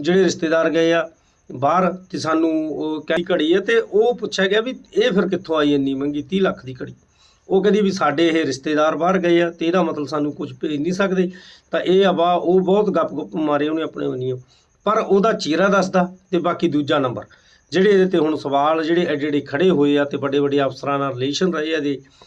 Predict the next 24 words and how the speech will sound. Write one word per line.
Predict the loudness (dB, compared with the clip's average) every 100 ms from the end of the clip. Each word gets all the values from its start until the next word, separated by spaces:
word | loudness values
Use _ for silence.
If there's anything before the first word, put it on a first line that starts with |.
| _ _
ਤੇ | -4 2
ਇਹ | 0
ਵੀ | 2
ਇਹਦੇ | 2 4
ਤੇ | 2
ਸਵਾਲ | -4 -4 -2 -4
ਉੱਠੇ | -4 0 0
ਆ | 0
ਵੀ | -2 -6 0
ਤੂੰ | 2 4 0 -6 _ _ _ _ -20 -20 _ 0
ਜਦੋਂ | 2 4 2
ਚਿੱਟਾ | -2 0 0
ਸਪਲਾਈ | 0 0 2
ਕਰਦੀ | 2 0 -2 -6
ਸੀ, | -2 -4 -4 -14 _
ਕਿੱਥੋਂ | -8 -2 2 2
ਲਿਆਉਂਦੀ | 2 0 -2
ਸੀ, | -2 -4
ਕਿੱਥੇ, | -2 -4 0 0 0 -4 -16 _ _ _ _ _ _
ਅਹ, | -10 -6 -2 -2 -2 -4 -10 -14 -12
ਕਿੱਥੋਂ | -12 -6 0 0 0
ਸਪਲਾਈ | -10 -6 -2 -2
ਕਰਦੀ | -2 -6 -8
ਸੀ। | -16